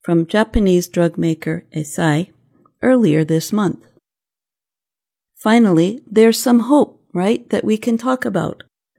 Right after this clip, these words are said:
Lilly's Doctor John Sims told reporters Monday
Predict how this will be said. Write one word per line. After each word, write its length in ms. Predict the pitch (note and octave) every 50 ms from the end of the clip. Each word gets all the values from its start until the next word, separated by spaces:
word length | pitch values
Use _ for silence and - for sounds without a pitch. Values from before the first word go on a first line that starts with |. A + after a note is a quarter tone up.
| _ -
Lilly's 460 | - F#3+ F#3 F3+ F3+ F3+ F3+ F3 -
Doctor 380 | - F#3+ E3+ E3+ - - E3+
John 420 | D#3+ D#3 - F3 E3+ E3+ E3+ E3+ E3+
Sims 560 | - - - F3 D#3+ E3 E3+ F#3 F#3 - - _ _ _ _ _ _ _ _ -
told 200 | - A3 G#3+ G3
reporters 560 | A3 A3+ A3 A3 G#3 G3+ F#3 F3+ F#3 F#3 -
Monday 540 | F#3 F3+ E3+ E3 D#3 D#3 D#3 D#3 F3 - _